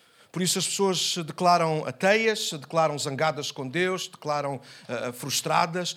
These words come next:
porque há falta de paz, de entender que Deus é bom e Deus é paz.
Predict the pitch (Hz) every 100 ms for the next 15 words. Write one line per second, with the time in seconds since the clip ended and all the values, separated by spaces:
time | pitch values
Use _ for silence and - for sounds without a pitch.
0 | - - 214 240 - - 226 240 220 160
1 | - 160 135 175 180 170 165 196 131 -
2 | - _ - 147 160 143 170 175 165 123
3 | 135 127 127 - 110 -